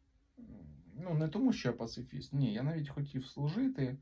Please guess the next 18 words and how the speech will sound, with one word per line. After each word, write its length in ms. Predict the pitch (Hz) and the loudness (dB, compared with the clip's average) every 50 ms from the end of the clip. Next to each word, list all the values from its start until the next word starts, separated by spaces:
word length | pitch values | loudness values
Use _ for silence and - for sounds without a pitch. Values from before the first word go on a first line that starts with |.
| - - _ _ _ _ _ _ _ | -12 -18 _ _ _ _ _ _ _
але 260 | - 131 135 139 143 135 | -4 -2 0 2 2 2
з 80 | 139 | 2
одного 320 | 143 147 156 151 147 147 143 | 2 2 4 6 8 8 8
боку 380 | 139 147 143 135 131 - 110 | 8 6 4 2 2 0 -2
я 520 | 110 110 110 113 117 110 107 98 92 - - - - - - 135 131 - - _ _ _ _ _ - - - - - - - - - - - - - - - - - - - - - - - - - - - - | -2 -2 -2 -2 -2 -2 -2 -4 -4 -6 -8 -10 -10 -8 -8 -8 -10 -10 -16 _ _ _ _ _ -20 -20 -20 -16 -16 -14 -10 -10 -10 -10 -10 -12 -12 -12 -12 -12 -12 -14 -14 -16 -18 -20 -20 -20 -20 -14 -8 -6
зростав 540 | 104 104 107 113 117 - - 101 101 101 107 | -4 -2 -2 -2 -2 -2 -2 -4 -4 -4 -6
і 60 | 101 | -6
формувався 680 | - 110 107 - 107 110 110 107 104 104 - - 104 | -6 -6 -6 -4 -4 -2 0 0 -2 -2 -4 -4 -6
в 500 | 101 98 101 107 104 101 98 92 - - - - - - | -6 -6 -6 -6 -4 -4 -4 -4 -6 -8 -10 -14 -16 -16
зросійщеному 840 | 156 - 107 120 120 - - - 110 - - - - 104 104 104 107 | -12 -8 -6 -6 -6 -6 -6 -6 -6 -6 -6 -8 -6 -6 -4 -4 -4
Запоріжжі, 720 | 113 120 - - 165 165 165 165 160 156 151 151 143 107 | -6 -8 -8 -6 -4 -4 -2 -2 -2 -2 -2 -4 -6 -8
там, 360 | - - 95 92 95 98 92 | -8 -6 -6 -6 -6 -6 -4
де 280 | 87 90 90 87 85 - - - - _ _ _ _ _ _ _ _ _ _ - _ - - - - - - - - - - - - - - - - - - - _ - _ _ - - - - - - 80 87 85 85 87 87 85 - - | -4 -2 -2 -2 -4 -6 -10 -14 -20 _ _ _ _ _ _ _ _ _ _ -20 _ -20 -20 -20 -20 -20 -20 -18 -20 -20 -20 -20 -20 -20 -20 -20 -20 -20 -20 -20 _ -20 _ _ -20 -20 -20 -14 -10 -8 -6 -4 -4 -4 -4 -6 -6 -6 -6
Там, 180 | 95 98 107 | -4 -2 -2
де 120 | 107 123 117 | 0 -2 -2
ти 240 | 113 - 135 131 131 | 0 2 2 2 2
чо, 400 | - - - - - 180 165 156 | 2 -4 -6 -4 -2 0 0 2
бля, 560 | 143 131 131 131 151 147 139 131 120 120 | 2 2 4 4 4 4 4 2 0 -2